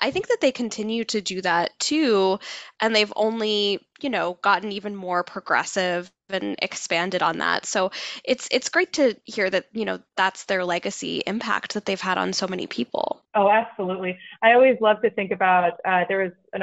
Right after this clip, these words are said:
Speaker 2: article that I read, I, I think it was probably a couple of years back, but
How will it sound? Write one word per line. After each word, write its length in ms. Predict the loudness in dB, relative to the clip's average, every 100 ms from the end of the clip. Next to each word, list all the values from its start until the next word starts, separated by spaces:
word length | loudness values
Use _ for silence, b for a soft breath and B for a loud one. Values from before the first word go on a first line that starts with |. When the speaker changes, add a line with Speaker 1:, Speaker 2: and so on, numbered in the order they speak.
| -2
Speaker 2:
article 420 | 0 0 0 0
that 280 | 2 2 2 -2
I 140 | -2 0
read, 300 | 2 2 0 -4
I, 80 | -4
I 180 | -2 -4
think 120 | -2
it 40 | -4
was 80 | 0
probably 200 | 2 2
a 40 |
couple 200 | 0 0
of 60 | 0
years 220 | 0 -4 0
back, 300 | 4 4 4 2
but 200 | 2